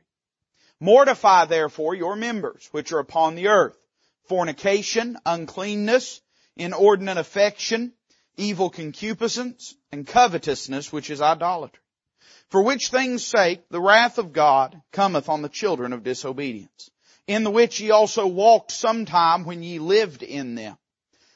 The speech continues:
But now ye also put off all these, anger,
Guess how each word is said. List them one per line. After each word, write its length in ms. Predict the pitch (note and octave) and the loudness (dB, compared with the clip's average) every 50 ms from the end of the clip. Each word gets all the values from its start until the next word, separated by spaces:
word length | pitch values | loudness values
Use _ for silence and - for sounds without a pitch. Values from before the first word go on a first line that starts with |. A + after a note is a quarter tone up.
| _ _ _ | _ _ _
But 220 | D#3+ G#3 G3+ G3+ | 0 0 0 2
now 240 | G#3+ A3+ B3 C4 C4+ | 0 2 2 2 2
ye 240 | C4 A3 A#3+ A#3+ A#3 | 2 0 0 2 4
also 560 | A#3+ C4 C#4 C4 B3 - - F#3 F3+ G3 F#3+ | 6 6 6 4 4 2 0 0 0 0 0
put 180 | - - A3 A3 | 0 0 4 4
off 240 | A3 G#3+ G#3+ - | 6 4 4 4
all 240 | G#3+ G3+ G#3 G#3+ G#3+ | 2 2 2 2 2
these, 420 | F#3+ G3+ G3 E3 C3 G2 - - - - | 2 0 0 -2 -2 -6 -12 -16 -12 -10
anger, 500 | E3+ F3 G3 G#3 G#3 G3 G#3+ A3+ B3 | -8 -6 -6 -6 -2 0 0 0 0